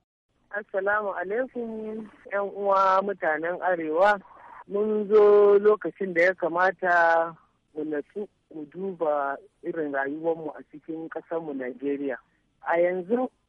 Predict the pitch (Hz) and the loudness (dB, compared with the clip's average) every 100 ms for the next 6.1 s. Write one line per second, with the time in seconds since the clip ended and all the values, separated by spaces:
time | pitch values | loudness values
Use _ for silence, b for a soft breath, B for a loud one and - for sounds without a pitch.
0 | - - 226 240 214 190 202 185 160 170 | -6 -4 2 2 4 2 2 0 -2 -4
1 | 175 151 - 175 151 151 190 190 190 156 | -6 -8 -4 0 0 0 0 0 0 -2
2 | 143 143 156 165 165 160 135 147 135 _ | -6 -2 -4 -4 -6 -8 -14 -12 -12 _
3 | - 143 - 135 147 170 185 190 - 156 | -12 -12 -12 -12 -6 -6 -2 -2 -4 -16
4 | 143 190 170 156 - - 277 269 311 175 | -8 -6 -2 -2 -2 -14 -16 -14 -8 -6
5 | 175 151 147 160 156 143 151 156 160 151 | -6 -8 -10 -8 -4 -4 -6 -10 -10 -12